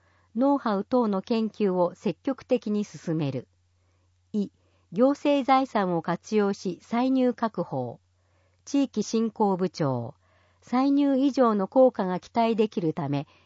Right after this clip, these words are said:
活用方法を研究する。う、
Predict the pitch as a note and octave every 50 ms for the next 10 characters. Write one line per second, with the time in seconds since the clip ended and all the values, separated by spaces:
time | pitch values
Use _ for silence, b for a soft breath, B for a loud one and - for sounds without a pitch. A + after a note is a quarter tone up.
0 | b _ - F#3 - - C4+ C4+ C#4 C4+ C4+ B3+ - - C4+ C4 B3 - - F#3+
1 | E3+ E3 D#3+ D3+ D3 - - F#3 F#3 F3+ E3+ - F#3 D#3 D3+ D3 - - C3+ C3+
2 | C3 - - _ _ _ _ _ _ _ _ _ _ _ _ _ _ _ _ _
3 | _ _ _ _ - G#3 G#3 F#3+